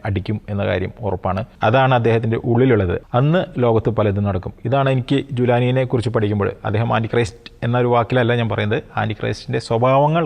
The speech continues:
കാണിക്കുന്ന അല്ലെങ്കിൽ ആൻറ്റിക്രൈസ്റ്റിനെ കുറിച്ച് പഠിക്കുവാൻ ഏറ്റവും പറ്റിയൊരു വ്യക്തിത്വമാണ് ജുലാനി. ഇസ്ലാമിക് സ്റ്റേറ്റ് അവരുടെ ആ ഒരു പ്രതാപകാലത്ത് അവർ അന്ന് അവരുടെ കേന്ദ്രമാക്കാൻ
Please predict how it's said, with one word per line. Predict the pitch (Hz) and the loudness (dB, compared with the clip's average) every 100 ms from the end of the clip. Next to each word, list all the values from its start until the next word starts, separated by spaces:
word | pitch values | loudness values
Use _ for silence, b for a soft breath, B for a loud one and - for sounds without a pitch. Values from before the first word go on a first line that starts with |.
| 139 | 0
കാണിക്കുന്ന | 117 110 110 104 B B B | 0 0 0 -2 B B B
അല്ലെങ്കിൽ | 113 120 113 110 113 | -2 0 -2 0 0
ആൻറ്റിക്രൈസ്റ്റിനെ | 135 135 139 143 170 160 | 2 2 2 2 0 0
കുറിച്ച് | 143 147 135 - | 0 -2 -4 -2
പഠിക്കുവാൻ | 120 117 - 131 135 143 - 117 | 0 0 0 2 2 -2 -6 -4
ഏറ്റവും | 113 - 135 127 | -4 -2 -4 -2
പറ്റിയൊരു | 117 - 156 139 120 | -4 0 0 2 0
വ്യക്തിത്വമാണ് | - 110 117 107 117 B B B B - 107 | 0 -2 0 0 -2 B B B B -8 -2
ജുലാനി. | 101 90 92 - - 131 | 0 0 -4 -8 -4 -4
ഇസ്ലാമിക് | - 139 135 135 | 0 0 0 -2
സ്റ്റേറ്റ് | - 143 139 139 - | -2 0 2 2 2
അവരുടെ | 123 120 120 120 | 2 2 2 2
ആ | 117 | 2
ഒരു | 117 113 | 0 -2
പ്രതാപകാലത്ത് | - 107 107 107 107 104 113 - - | -2 0 0 0 -2 -2 -6 -8 -6
അവർ | 135 139 127 110 - 117 | -2 0 0 -2 -4 -4
അന്ന് | 123 127 127 - | -2 0 -2 -2
അവരുടെ | 113 113 113 | -2 -2 -2
കേന്ദ്രമാക്കാൻ | 110 110 113 110 104 107 | -2 -2 0 -2 -2 -4